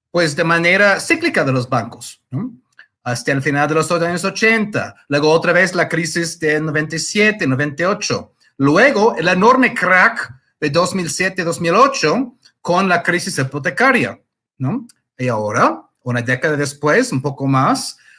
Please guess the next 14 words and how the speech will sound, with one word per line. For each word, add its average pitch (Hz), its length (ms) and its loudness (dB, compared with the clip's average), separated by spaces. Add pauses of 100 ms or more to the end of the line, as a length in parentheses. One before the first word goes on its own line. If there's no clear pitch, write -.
(140)
ahora 220 280 2
tenemos 185 600 -2
todo 262 300 6
este 202 280 0
efecto 208 380 -2
dominó 180 640 -2
de 165 80 -2
los 139 240 -2
bancos 190 420 0
regionales 185 640 -2
en 139 80 -6
los 135 80 -4
Estados 139 240 -4
Unidos 147 320 -6